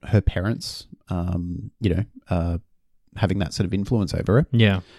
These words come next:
Speaker 1: Uh, but, I mean, I think she, I think once she's not with George, 'cause she seems very okay, she's like,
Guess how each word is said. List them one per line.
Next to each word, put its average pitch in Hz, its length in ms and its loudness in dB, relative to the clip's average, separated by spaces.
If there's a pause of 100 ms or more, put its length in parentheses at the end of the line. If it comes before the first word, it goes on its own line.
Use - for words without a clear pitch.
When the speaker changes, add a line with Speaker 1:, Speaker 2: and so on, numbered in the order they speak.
(140)
Speaker 1:
Uh, 123 520 10
but, - 320 2 (200)
I 123 80 2
mean, 123 220 4
I 123 60 4
think 135 200 4
she, 98 400 2
I 117 60 8
think 151 240 4
once 131 200 6
she's 98 240 0
not 92 260 2
with 95 180 -2
George, 80 560 -4
'cause 117 140 0
she - 120 -2
seems 113 300 0
very 101 400 4
okay, 92 360 2
she's 113 220 -6
like, 120 200 -2